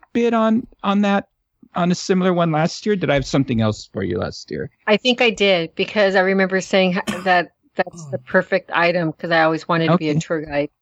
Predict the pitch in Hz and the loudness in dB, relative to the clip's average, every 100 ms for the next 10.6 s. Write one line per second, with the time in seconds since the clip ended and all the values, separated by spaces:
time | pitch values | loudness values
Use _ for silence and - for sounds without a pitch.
0 | _ 175 220 165 170 165 175 - 220 - | _ 0 2 2 2 2 0 -2 -4 -4
1 | 151 131 - 135 135 143 165 151 156 _ | -2 -2 0 0 2 2 0 0 -2 _
2 | _ 185 127 127 - 147 127 131 131 131 | _ -2 0 0 0 0 -2 0 0 0
3 | - - 127 123 - 185 254 - 143 110 | -2 -4 -4 -4 -2 0 0 -2 -2 2
4 | 110 175 - - - - - 165 165 - | 0 -2 -8 -20 -18 -6 0 0 0 -2
5 | - 220 - - - 196 190 180 185 220 | 0 0 0 -6 -2 0 0 0 0 -2
6 | - - 202 - 165 - - 165 175 156 | -6 -4 -4 0 -2 -2 -2 -2 0 0
7 | 147 139 143 139 135 113 135 151 170 165 | 0 0 2 2 2 0 -2 -2 0 2
8 | 117 113 104 - - - - _ _ _ | 2 2 0 -6 -16 -18 -20 _ _ _
9 | - 180 302 320 285 214 180 143 - 139 | -4 0 2 0 0 0 0 0 0 -2
10 | - 143 135 120 117 | 0 2 4 2 0